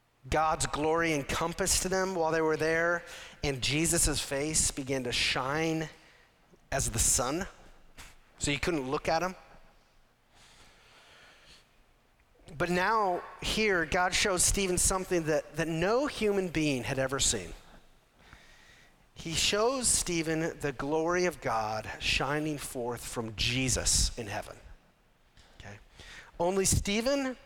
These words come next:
and Paul and John would ever get to see Jesus in his heavenly glory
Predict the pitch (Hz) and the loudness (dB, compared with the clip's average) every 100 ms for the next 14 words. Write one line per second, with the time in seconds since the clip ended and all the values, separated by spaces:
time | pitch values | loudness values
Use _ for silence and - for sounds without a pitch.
0 | - - 160 - - 170 165 165 170 175 | -14 -2 -2 -2 -2 2 4 4 2 0
1 | - - - 135 117 - 156 143 104 90 | -8 -14 -6 -4 0 2 4 2 0 -4
2 | 98 - - - - - 135 139 - 165 | -12 -16 -20 -20 -20 -6 -4 -2 0 0
3 | 196 208 165 165 156 - 151 135 117 135 | 2 0 0 -2 0 2 2 -2 -2 -2
4 | 131 135 - 147 123 143 135 - 139 156 | 0 2 0 0 -6 -2 -2 0 -2 0
5 | 160 156 135 123 113 110 | 0 -2 -2 -2 -2 -4